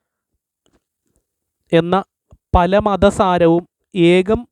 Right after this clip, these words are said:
മുതലായിട്ടുള്ള പ്രമാണവാക്യങ്ങൾ അംഗീകരിക്കുന്ന സനാതനധർമ്മ വിശ്വാസിക്ക് ക്രിസ്തു വർഷ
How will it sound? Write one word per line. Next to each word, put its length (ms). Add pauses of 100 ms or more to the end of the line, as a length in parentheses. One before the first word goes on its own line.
(240)
മുതലായിട്ടുള്ള 600
പ്രമാണവാക്യങ്ങൾ 920
അംഗീകരിക്കുന്ന 600 (100)
സനാതനധർമ്മ 800 (100)
വിശ്വാസിക്ക് 640 (4000)
ക്രിസ്തു 440 (560)
വർഷ 320